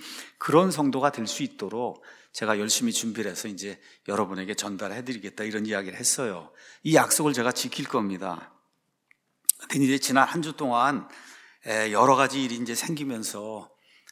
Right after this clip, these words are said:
에, 제게도 좀 심적인, 영적인 그런 스트레스가 좀 크게 왔습니다.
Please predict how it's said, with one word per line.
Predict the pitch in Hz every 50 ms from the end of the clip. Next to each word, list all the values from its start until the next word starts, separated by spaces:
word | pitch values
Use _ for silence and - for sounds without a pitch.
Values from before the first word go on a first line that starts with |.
| -
에, | - 107 104
제게도 | - - 123 110 123 113 - 120
좀 | 117 120 117 107 95 - - - - - - _
심적인, | - - - - 143 139 135 - - 127 120 110 113 104 87 80 - _ -
영적인 | 110 107 120 127 120 - 123 120 123 120 107
그런 | 120 117 117 113
스트레스가 | - - - - - - 165 143 - - 127 123
좀 | 117 117 107
크게 | - - - - 147 156
왔습니다. | 147 123 104 90 - - - 107 101 104 107 98 90 82 76 - -